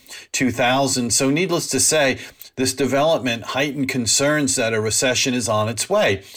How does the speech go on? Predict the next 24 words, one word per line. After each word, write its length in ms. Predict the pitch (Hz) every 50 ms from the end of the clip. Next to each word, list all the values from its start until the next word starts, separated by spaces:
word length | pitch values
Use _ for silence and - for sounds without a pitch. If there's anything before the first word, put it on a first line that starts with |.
| - - - - - -
But, 140 | - 165 175
you 60 | 180
know, 100 | 180 170
there 160 | 170 170 170
is 160 | 190 208 202
another 400 | 202 185 170 156 160 170 196 190
widely 440 | 170 127 123 117 113 110 104 110 107
followed 480 | 104 - 110 101 104 104 101 98 98 98
gauge, 320 | - 98 95 98 110 110
and 120 | 131 123 131
that's 240 | 135 147 135 -
the 80 | - 151
Treasury 520 | 131 - 147 143 139 131 - 131 127 123
three-month 640 | 113 - - - 151 156 151 147 143 139 131 - -
bill 240 | - 139 135 127 113
ten-year 840 | - - - - 175 175 185 185 180 160 131 113 101 95 90 82 - - - - - - - -
yield 380 | 120 123 127 127 117 110 110 -
curve, 300 | - 127 117 113 104 -
and 180 | 113 135 139
that's 200 | 165 202 208 -
still 340 | - - - 208 208 202 196
in 80 | 180 180
positive 480 | - 170 160 160 156 156 147 131 127
territory. 640 | - 151 156 160 151 135 - - 127 107 98 90 90